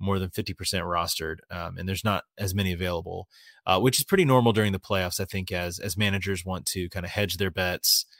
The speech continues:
uh, not, not stashing as many wide receivers or, you know, backups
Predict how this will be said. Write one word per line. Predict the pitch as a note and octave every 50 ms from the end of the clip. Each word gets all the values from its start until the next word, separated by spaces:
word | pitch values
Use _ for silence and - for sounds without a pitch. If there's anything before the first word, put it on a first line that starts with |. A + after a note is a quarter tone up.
| _ _ _ _ _ _ _ _ _ _ _ _ _ _ _ -
uh, | - E2+ E2+ E2+ E2+ E2 E2 E2 - - _
not, | - C#3+ D3 C#3 C3 C3 - - _
not | - C#3+ C#3+ D3 A#2+
stashing | - - - C3 A#2 A2+ A2 - - A#2+ A#2 A2
as | G#2 G2 F2+
many | G#2 G#2+ G2+ G2+
wide | F#2+ G2 G2 G2 F#2+
receivers | G2 F#2+ - - G#2+ G2+ F#2 G2 G2 F#2+ F#2+ F#2+ F#2+ F#2+ F#2 F#2+
or, | F2+ F2+ F2 F2 F2 F2+
you | F2+ F#2 F2+
know, | F2 D#2+
backups | E2 F2 G#2 F2+ F2+ F2+ - F#2+ F2+ F2+ - - - - -